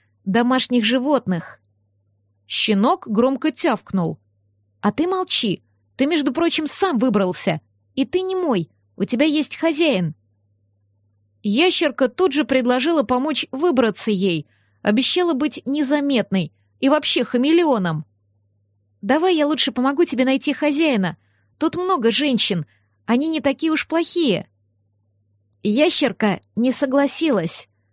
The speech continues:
По ее мнению, я была самой подходящей кандидатурой. И вообще, зря я боюсь, что ее заметят. Она тут давно,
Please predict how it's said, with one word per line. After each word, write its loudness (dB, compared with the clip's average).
По 0
ее 4
мнению, 2
я 2
была 2
самой 0
подходящей 0
кандидатурой. 0
И 2
вообще, 0
зря 0
я 2
боюсь, -2
что -4
ее 2
заметят. 0
Она 0
тут 0
давно, 0